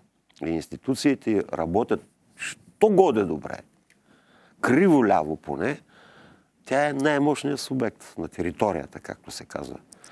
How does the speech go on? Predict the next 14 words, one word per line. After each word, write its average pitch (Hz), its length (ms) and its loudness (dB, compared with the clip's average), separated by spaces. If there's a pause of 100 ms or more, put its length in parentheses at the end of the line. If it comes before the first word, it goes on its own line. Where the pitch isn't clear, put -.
(600)
на 82 140 -6
собствената 80 600 -8
си - 120 -12
територия. 85 680 -6 (720)
Няма 101 240 -2
по-силно 147 500 -4
нещо 113 300 -6
от 76 80 -8
държавата. 73 500 -10
А - 140 -14
когато - 380 -8
държавата 143 540 -2
е 113 60 -2
силна 165 500 -2